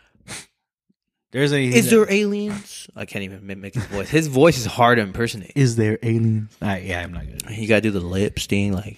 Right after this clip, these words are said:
Speaker 1: Is, is the, is there aliens?
Speaker 2: But,
Speaker 1: It,
Speaker 2: uh,
Speaker 1: it, it's,
Speaker 2: eh.
Speaker 1: it's huge. It's, it's huge. The news behind
Speaker 2: It's
Speaker 1: it.
Speaker 2: fake news.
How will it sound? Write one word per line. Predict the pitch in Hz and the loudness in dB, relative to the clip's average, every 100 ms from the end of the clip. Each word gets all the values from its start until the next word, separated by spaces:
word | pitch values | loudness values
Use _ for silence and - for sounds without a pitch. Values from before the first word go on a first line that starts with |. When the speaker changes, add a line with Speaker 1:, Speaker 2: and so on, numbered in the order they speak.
| - | 0
Speaker 1:
Is, | 131 117 107 _ | 2 2 -2 _
is | 135 117 113 | 4 6 6
the, | 123 | 4
is | 127 101 98 | 4 2 2
there | 95 95 | 0 0
aliens? | 92 92 92 90 - _ - | -4 -8 -12 -16 -20 _ -14
Speaker 2:
But, | 101 - - | -14 -12 -4
Speaker 1:
It, | 107 | -4
Speaker 2:
uh, | - - _ _ _ - | -4 -10 _ _ _ 2
Speaker 1:
it, | 139 - | 2 6
it's, | 180 - | 2 2
Speaker 2:
eh. | 117 | 0
Speaker 1:
it's | 135 - | 0 2
huge. | 139 113 82 - - - | 0 0 -2 -10 -14 -10
It's, | 110 | -6
it's | 131 - | -4 -2
huge. | 104 90 | -2 -2
The | - 104 | -2 2
news | 107 113 107 | 4 4 4
behind | 107 104 | 2 4
Speaker 2:
It's | 95 98 | 4 4
Speaker 1:
it. | - | 2
Speaker 2:
fake | 143 113 110 | 4 6 4
news. | 101 101 98 95 92 - | 0 0 0 -2 -6 -8